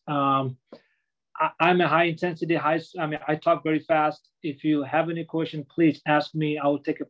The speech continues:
pause and I will answer your questions, right? Absolutely do not, you know, feel about anything but not asking a question.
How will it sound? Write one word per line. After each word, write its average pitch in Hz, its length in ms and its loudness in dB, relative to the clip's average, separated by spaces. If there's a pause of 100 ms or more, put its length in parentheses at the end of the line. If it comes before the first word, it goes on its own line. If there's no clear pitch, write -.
pause 139 460 0 (500)
and 147 100 -4
I 143 40 -2
will 139 120 0
answer 147 260 -2
your 135 120 -4
questions, 127 680 -10
right? 143 400 0
Absolutely 160 580 2
do 147 120 2
not, 147 300 2 (280)
you 143 200 -4
know, 131 180 -4 (100)
feel 143 360 2 (340)
about 143 240 0
anything 151 400 -2
but 139 220 -8
not 139 160 -2
asking 131 320 -6
a 127 40 -14
question. 127 440 -10